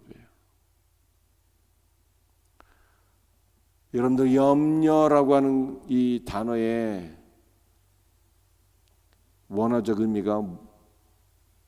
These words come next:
무엇인가 설명드리겠습니다. 이 성경에서 염려라고 하는 단어는요, 우리의 생각이 오직 예수님께 집중이 돼야 되는데,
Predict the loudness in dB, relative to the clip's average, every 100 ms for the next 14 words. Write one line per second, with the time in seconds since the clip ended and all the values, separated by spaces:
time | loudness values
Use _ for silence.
0 | _ _ _ _ _ _ _ _ _ _
1 | _ _ _ _ -10 -4 -4 -4 -10 -10
2 | -10 -10 -18 -20 _ _ _ _ _ _
3 | _ _ _ _ _ -10 -8 -6 -8 -8
4 | -10 -10 -14 -20 -20 -20 _ _ _ _
5 | _ _ -8 -6 -4 -2 -2 -2 -2 -2
6 | -2 0 -2 -2 0 2 2 2 2 -2
7 | -4 -4 -6 -8 -8 -10 -10 -14 -20 -20
8 | -20 -20 -20 -20 _ 0 4 8 8 6
9 | 2 6 6 8 8 8 8 8 8 6
10 | 6 8 6 4 0 -2 2 2 2 -4
11 | -8 -20 -16 -8 -6 0 0 2 2 2
12 | 0 -6 -10 -10 -10 -10 -12 -14